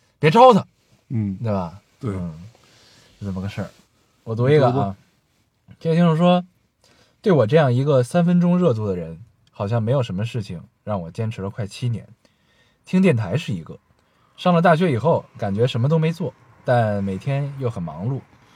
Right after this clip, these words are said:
Speaker 1: 听歌变少了。我的晚安电台也变成了洗澡电台。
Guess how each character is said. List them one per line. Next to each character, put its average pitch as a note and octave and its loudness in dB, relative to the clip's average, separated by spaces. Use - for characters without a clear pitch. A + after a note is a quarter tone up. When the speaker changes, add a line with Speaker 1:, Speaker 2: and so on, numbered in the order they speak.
Speaker 1:
听 G3+ 2
歌 G#3 4
变 F3+ 2
少 G#2+ -6
了。 F2 -14
我 A2 -4
的 C#3+ 4
晚 A2 0
安 E3 0
电 D#3 -2
台 F2 -10
也 F#2+ -8
变 A#2 -4
成 G#2 -8
了 G#2 -4
洗 - -6
澡 - -6
电 F#2 -12
台。 - -20